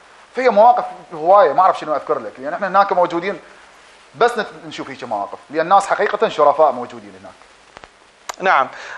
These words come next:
Speaker 2: إبراهيم، أنا أشكرك طبعًا ل-
Speaker 1: شكرا. وحدة، اثنين،
Speaker 2: نعم.
Speaker 1: ثلاثة.
Speaker 2: نعم. أنا أشكرك لأنه بعد عندي زملائك ال-، آه، عمار وعثمان، آه، أشكرك، لكن
Speaker 1: نعم.
Speaker 2: قبل أن أختم وياك،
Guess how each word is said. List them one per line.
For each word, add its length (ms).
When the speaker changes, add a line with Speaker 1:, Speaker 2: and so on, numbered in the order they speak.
Speaker 2:
إبراهيم، 500
أنا 580
أشكرك 480
طبعًا 300
ل- 80
Speaker 1:
شكرا. 120
وحدة، 340
اثنين، 280
Speaker 2:
نعم. 200
Speaker 1:
ثلاثة. 320
Speaker 2:
نعم. 320
أنا 260
أشكرك 460
لأنه 420
بعد 260
عندي 280
زملائك 880
ال-، 600
آه، 200
عمار 680
وعثمان، 840
آه، 480
أشكرك، 480
لكن 300
Speaker 1:
نعم. 120
Speaker 2:
قبل 260
أن 220
أختم 420
وياك، 440